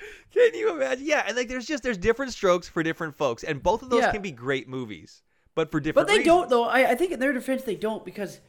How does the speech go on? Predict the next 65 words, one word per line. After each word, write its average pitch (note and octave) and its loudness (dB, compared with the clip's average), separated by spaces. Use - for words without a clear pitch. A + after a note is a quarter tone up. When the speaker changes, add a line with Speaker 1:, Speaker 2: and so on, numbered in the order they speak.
Speaker 2:
critics - -8
love G3 -2
John F#3 -4
Wick G3 -6
and C#3 -4
all D3+ -2
those D#3+ -4
ones, C3+ -8
so G#3+ -4
they B3 -2
do F4 0
like A#3+ 0
their G3 -4
Speaker 1:
Yeah. C#3 0
Speaker 2:
action. D#3+ -4
I A2 -6
think C4 -6
they B3 -6
just G3 -12
don't F#3+ -2
like F3+ -4
certain D#3+ -10
types D#3+ -8
of D3+ -14
action. B2+ -4
Speaker 1:
I D3+ 0
think G3+ -4
it's, A#3 -6
Speaker 2:
That's - -14
Speaker 1:
I D#3+ -4
think G#3 -8
it's G3+ -6
the, D3+ 0
kinda D#3 -6
like, C3+ -4
to B2 -8
your A#2+ -4
point, G2+ -10
it's A2 -16
kinda A#2 -8
like A2 -8
the, A2 -4
"Are A2 -8
you A#2 -6
insulting A2+ -6
our G2 -6
intelligence G#2+ -10
right A#2 -2
now?" B2 -6
Speaker 2:
Yeah, F#3 4
Speaker 1:
Like, D3 -4
Speaker 2:
that's C3 -2
Speaker 1:
like, - -20
how C#3+ 0
are D#3 0
you D3+ -2
even, C#3+ -2
Speaker 2:
Yeah, A3 4
if G3 0
Speaker 1:
how A#3 6
Speaker 2:
I - 8
Speaker 1:
is C#4 6
Speaker 2:
was C4+ 0
a - -2
Speaker 1:
this G3+ -4